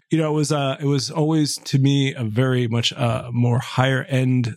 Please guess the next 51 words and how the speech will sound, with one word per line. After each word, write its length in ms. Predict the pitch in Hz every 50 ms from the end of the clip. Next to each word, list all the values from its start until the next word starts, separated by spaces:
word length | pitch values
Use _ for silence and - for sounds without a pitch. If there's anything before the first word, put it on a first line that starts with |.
| -
like, 260 | 135 127 117 107 -
wallpaper 600 | - 110 117 123 123 - - 156 156 156 175 175
because 320 | 156 135 127 104 120 107 -
the, 180 | 107 110 107 104
the, 280 | 104 104 104 101 113 - _ _ _ _ _ _
the 180 | - 127 131 127
images 380 | 131 143 147 127 127 123 107
were 80 | 107 110
so 320 | - - 127 127 131 139 - _ _ _ _
absolutely, 960 | - 143 143 139 - - - 139 135 127 123 120 - 120 113 110 113 113 113
and 140 | 120 113 117
the, 120 | 113 113 - -
and 220 | 127 117 110 110
the, 340 | 104 107 107 104 101 104 104 _ _ -
oh, 400 | - 123 113 110 107 98 92 95 107
the 100 | 113 - -
editorial, 600 | 151 147 139 143 - - 135 127 127 127 123 123
I 80 | - 143
mean, 120 | 143 151
just 160 | 147 175 -
the, 100 | - 156 - - - 143
the 80 | 135
way 160 | 131 147 156
the 100 | 147 131 120
magazine 640 | 117 113 120 139 135 135 139 139 120 139 135 131
was 160 | 127 123 113
laid 200 | 120 127 123 120
out, 240 | 120 120 117 117 113
the, 160 | - 120 117
it, 260 | 117 - - 139 151 151
everything 400 | 160 170 175 165 156 170 180 151
was 140 | 139 127
about 240 | 131 120 127 127 123
it 20 | 120
was 160 | 120 117 -
so, 580 | - - 147 135 139 139 139 139 139 139 139 - _ -
uh, 220 | 120 117 113 110 123
impeccably 580 | 120 123 120 - 151 - - 131 117 120 117
done, 340 | 107 113 117 117 113 113 107
and 220 | - - 113 113 107
it 60 | 107
was 160 | 113 117 107
one 140 | 120 127 131
of 40 | 127
my 120 | 123 113
favorite 300 | - - 123 117 110 110
things 260 | - 117 117 110 -
to 80 | - 104
look 260 | 104 113 120 120 -
at. 240 | 110 95 98 101 - - -
So 340 | - - - 117 110 104